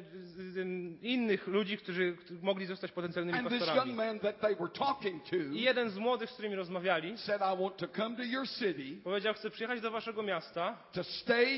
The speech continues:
Speaker 2: in a hotel,
Speaker 1: zatrzymać się w hotelu
Speaker 2: and I don't want anybody to know who I am."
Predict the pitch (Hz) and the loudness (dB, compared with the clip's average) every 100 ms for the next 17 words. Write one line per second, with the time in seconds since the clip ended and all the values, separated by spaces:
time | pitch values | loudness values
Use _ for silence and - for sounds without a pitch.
0 | 262 233 226 220 - 190 175 - 240 - | -2 -8 -8 -10 -6 -4 2 4 4 2
1 | 226 175 139 117 - - 175 - 240 240 | 0 0 -4 -8 -14 -4 -4 0 0 2
2 | - 208 240 - 185 165 - - - - | -2 -2 0 4 4 4 0 -4 -20 -20
3 | - _ - _ - 196 208 214 214 208 | -20 _ -20 _ -6 0 2 2 0 0
4 | 190 190 220 254 254 240 240 233 214 208 | -2 -2 -4 -2 2 2 2 0 0 2
5 | 202 175 190 175 175 165 139 | 2 4 4 4 0 -2 -6